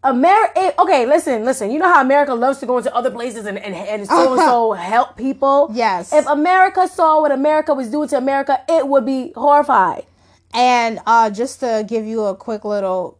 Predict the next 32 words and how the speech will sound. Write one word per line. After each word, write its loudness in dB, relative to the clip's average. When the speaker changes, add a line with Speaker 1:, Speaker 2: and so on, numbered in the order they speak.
Speaker 2:
you -12
know, -8
whatever. -2
Um, 2
yeah, 2
America -2
is -4
helping -6
the -8
Afghans, -2
which -8
they're -4
supposed -8
to -12
be -10
doing, -6
but -6
they're 0
Speaker 1:
Mm-hmm. -2
Speaker 2:
giving -2
the -2
Afghans, -4
the -2
immigrants -4
that -6
are -8
coming -6
here, -4
six -6
point -6
three -6
billion, -2